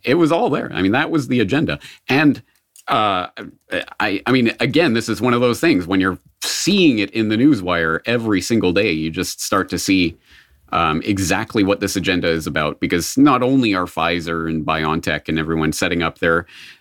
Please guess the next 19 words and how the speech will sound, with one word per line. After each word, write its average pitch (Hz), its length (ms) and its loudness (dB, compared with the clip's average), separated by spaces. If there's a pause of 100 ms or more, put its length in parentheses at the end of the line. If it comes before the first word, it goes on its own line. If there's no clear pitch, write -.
(100)
uh, 87 540 -2
Moderna's 113 580 0
expanding 101 540 0
into 92 380 0
Asia, 95 760 0
um, 76 400 -2
BioNTech 92 640 -2
is - 400 -4
setting 87 340 0
up 85 160 -4
new 87 340 4 (340)
portable, 101 760 0 (380)
uh, 90 100 2
vaccine 101 500 0
production, 95 600 0
M 104 180 0
R 98 200 2
N 95 120 2
A 90 260 0